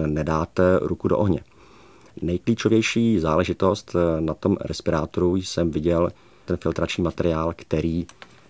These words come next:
tam být, eh, musí a který vlastně je alfa a omega, eh, toho produktu. No, bylo to v době vlastně té jarní, eh,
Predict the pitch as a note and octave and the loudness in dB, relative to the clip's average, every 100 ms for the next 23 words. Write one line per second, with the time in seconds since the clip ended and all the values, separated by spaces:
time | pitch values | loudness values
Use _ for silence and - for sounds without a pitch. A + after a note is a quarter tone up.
0 | - E2+ E2 D2+ D#2 D2+ F#2+ - E2+ D2 | -4 0 0 -2 -6 -2 -2 0 -2 -2
1 | C2 - - D#2 D#2+ - F2+ G#2+ A2+ - | -4 -12 -10 -8 -8 -4 -2 -2 -2 -10
2 | - - - - - E2 E2 E2+ - E2+ | -20 -20 -20 -14 -6 -2 0 0 0 -6
3 | - - _ - F2 F#2 E2 - F2+ F2 | -10 -20 _ 0 2 2 0 0 2 2
4 | - D#2+ - D#2+ D2+ D#2 E2+ E2 E2 D#2+ | 0 -4 0 0 0 -2 -2 -4 -4 -6
5 | D#2 D2+ - F2 E2 F2+ F2+ - D2 - | -4 -6 -6 -6 -2 -2 -4 -4 -10 -10
6 | - - - - _ _ F#2 D#2+ C#2+ D#2+ | -20 -20 -20 -20 _ _ 0 0 0 -2
7 | G2+ - A#2 F#2+ D#2+ E2 F2 G2 G#2+ - | -2 2 2 2 0 2 4 4 2 -2
8 | E2+ - F#2+ G2+ G2 E2 F#2 G#2+ F#2+ D#2+ | -10 -6 -4 0 2 2 2 2 2 -2
9 | D2 C#2 | -4 -6